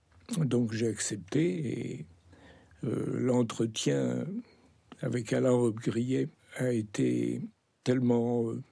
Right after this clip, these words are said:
agréable, chaleureux,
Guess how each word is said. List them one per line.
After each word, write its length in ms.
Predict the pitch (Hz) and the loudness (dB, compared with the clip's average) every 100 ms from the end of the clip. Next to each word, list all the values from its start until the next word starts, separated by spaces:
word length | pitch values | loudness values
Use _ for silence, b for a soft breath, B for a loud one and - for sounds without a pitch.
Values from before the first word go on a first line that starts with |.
| _ | _
agréable, 1040 | 139 120 147 127 127 127 131 123 120 127 120 | 0 2 4 2 2 2 0 -2 -2 -2 -2
chaleureux, 960 | - 131 123 127 120 131 131 139 135 | -2 -2 0 0 2 2 4 4 0